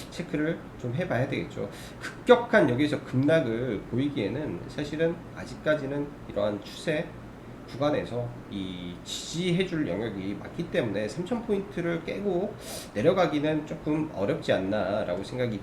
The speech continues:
듭니다. 그래서 삼천 포인트 언저리에서는, 어, 잡힐 텐데 변동성이 확대될 요인이 여전히 많이 남아있다라고 보면서 시장을 봐야 되겠죠. 금요일날 국내 증시 보면 전기차 충전소 한 발 더 업그레이드 돼서 무선 충전 이슈가 강하게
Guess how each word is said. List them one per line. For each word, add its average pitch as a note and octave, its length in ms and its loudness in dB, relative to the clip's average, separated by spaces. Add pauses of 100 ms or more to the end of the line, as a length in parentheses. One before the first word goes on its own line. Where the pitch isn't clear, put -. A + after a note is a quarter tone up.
(100)
듭니다. F#2+ 460 -2
그래서 - 180 -10
삼천 G3+ 260 -2
포인트 - 260 -2
언저리에서는, B2 760 0 (400)
어, F2 180 -2
잡힐 - 380 -4
텐데 C3 540 2 (340)
변동성이 F#3 500 2
확대될 D#3 680 -2
요인이 A2+ 400 0 (460)
여전히 C#3+ 540 2
많이 F#2+ 260 -2
남아있다라고 A#2 1600 -2 (160)
보면서 C3 340 2
시장을 C3+ 360 0
봐야 G2+ 200 -2
되겠죠. A#2 520 -4 (600)
금요일날 A#3+ 540 10
국내 F#3 320 4
증시 D#3+ 260 -2
보면 B2+ 340 2
전기차 C#3+ 300 -2
충전소 F#3+ 840 2
한 E3+ 100 0
발 E3+ 140 2
더 - 100 2
업그레이드 D3+ 520 2
돼서 A2+ 280 0
무선 D#3+ 280 0
충전 F#3 240 -2
이슈가 A#2 420 -2
강하게 A#2+ 520 -2